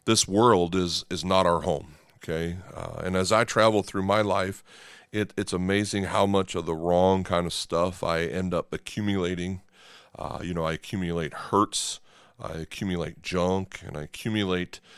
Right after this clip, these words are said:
really seeds of discontentment that, that kinda grows into all sorts of problems, right? Using that garden analogy. And so over the next few weeks, what we're going to do is we're gonna talk about letting go of some of the stuff that holds us down,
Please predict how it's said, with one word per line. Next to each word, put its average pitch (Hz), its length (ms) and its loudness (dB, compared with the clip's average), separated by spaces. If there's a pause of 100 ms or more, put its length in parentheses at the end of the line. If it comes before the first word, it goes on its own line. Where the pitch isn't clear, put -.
(260)
really 107 280 4
seeds 110 600 -2
of 87 340 0
discontentment 95 1160 -4
that, 87 260 -2
that 85 240 -6
kinda 98 280 0
grows 90 440 0
into 87 240 -4
all 92 240 0
sorts - 380 -4
of - 100 -14
problems, - 580 -8
right? 85 300 -6
Using 82 260 -8
that 80 220 -6
garden 82 440 0 (440)
analogy. 78 720 -4 (400)
And 101 160 0
so 117 140 8
over 123 200 10
the 107 140 6
next 120 260 0
few 110 220 0
weeks, 117 280 0
what 98 220 2
we're 101 140 0
going 101 220 2
to 95 80 -8
do 95 220 2
is 87 140 0
we're 90 140 0
gonna 95 120 0
talk - 340 -4
about 92 300 0
letting 101 380 2
go 95 280 4
of 85 100 0
some 87 180 -2
of 87 80 -2
the 82 80 -10
stuff - 520 -2
that 85 160 -2
holds 107 440 -2
us 92 160 -4
down, 80 400 -4